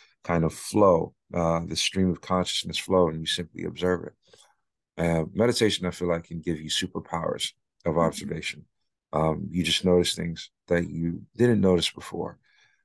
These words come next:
Speaker 1: Um, and lastly, breathing. Um, breathing helps us regulate our,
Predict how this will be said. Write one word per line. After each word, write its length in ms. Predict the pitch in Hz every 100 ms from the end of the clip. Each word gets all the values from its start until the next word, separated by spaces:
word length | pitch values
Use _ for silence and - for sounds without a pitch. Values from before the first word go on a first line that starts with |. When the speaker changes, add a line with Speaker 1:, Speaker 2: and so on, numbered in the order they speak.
| -
Speaker 1:
Um, 460 | - 80 76 73 - _ _ _ _ _ _ _ _ -
and 240 | 98 87 90
lastly, 420 | 101 98 - 85
breathing. 540 | 76 101 104 92 82 -
Um, 400 | 85 82 78 80 _ _ _ _ _ _ _
breathing 460 | - 98 113 117 110
helps 340 | 92 92 -
us 300 | 85 82 - -
regulate 600 | 78 92 85 80 78 73 -
our, 460 | 76 76 73 73